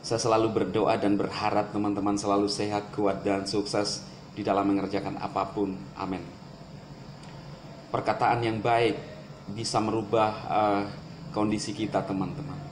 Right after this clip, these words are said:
Ketika orang dalam kesusahan, kita memberikan harapan, eh, dia akan merasa kuat dalam dirinya. Tetapi ketika orang lagi sakit, kita datang dan, eh,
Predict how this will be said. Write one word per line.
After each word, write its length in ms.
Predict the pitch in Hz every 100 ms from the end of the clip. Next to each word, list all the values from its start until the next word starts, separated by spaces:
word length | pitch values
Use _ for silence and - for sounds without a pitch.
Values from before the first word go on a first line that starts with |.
| - - - - - - - -
Ketika 400 | - 110 - 113
orang 240 | 113 113 110
dalam 240 | 107 107
kesusahan, 800 | 113 117 104 110 107 92 92 -
kita 160 | 117 113
memberikan 400 | 107 104 104 98
harapan, 560 | 101 107 110 - 90 98 - - - - - - - - - - -
eh, 720 | 113 110 107 104 101 - - - - - 107
dia 160 | 123
akan 160 | - 117
merasa 320 | 113 110 107
kuat 400 | - 123 104 104
dalam 240 | 101 101
dirinya. 320 | 104 104 95 95 - - - - - -
Tetapi 320 | 127 120 120
ketika 320 | 127 127 127
orang 320 | 127 123 123 123
lagi 240 | 117 113
sakit, 400 | - 127 - 98 - - - - - - -
kita 160 | 123 113
datang 320 | 113 117 110
dan, 320 | 104 101 101
eh, 480 | - 101 101 104